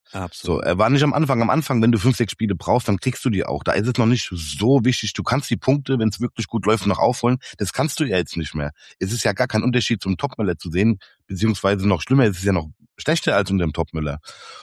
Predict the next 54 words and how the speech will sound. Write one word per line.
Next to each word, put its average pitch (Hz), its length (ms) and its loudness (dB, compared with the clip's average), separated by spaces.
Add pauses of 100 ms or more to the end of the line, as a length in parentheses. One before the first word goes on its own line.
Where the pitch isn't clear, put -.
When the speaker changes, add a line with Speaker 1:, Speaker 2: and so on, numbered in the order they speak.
(120)
Speaker 2:
Und, 92 320 0
äh, 98 120 2
ich - 200 -10
glaube 101 280 2
auch 92 160 0
wirklich, 95 280 -4
da 95 120 2
muss 104 260 0 (160)
am 90 140 -2
Ende 98 180 0
der 101 160 0
Saison 95 240 0
ein 107 60 4
neuer 101 260 2
Trainer 120 300 0
her. 78 280 -2
Du 110 80 0
hast 104 120 -2
die - 100 2
Abwehr 139 240 0
angesprochen. 143 560 0 (220)
Schönes, 139 480 2
äh, 95 200 2
schöne 127 180 4
Überleitung 120 420 2
für - 160 -2
später 139 500 2
dann 98 200 2
auf 90 140 0
einen 104 160 2
Spieler, 117 280 0
den 101 160 2
ich - 100 -8
ansprechen 95 380 0
Speaker 1:
Ja. 92 60 4
Speaker 2:
möchte. 92 280 0 (260)
Aber 110 240 2
ist 104 180 0
ja 117 80 4
nicht 120 140 2
nur 123 80 2
die 113 140 -2
Abwehr, 95 360 -2 (320)
ähm, 95 300 0 (340)
oder 104 180 2
war, 107 120 0 (140)
okay, 78 200 -6
die 104 80 4
Abwehr 107 200 0
ist 101 100 0
das 98 140 -10
größ-, 107 300 -2
größte - 320 -2
Problem, 87 440 -2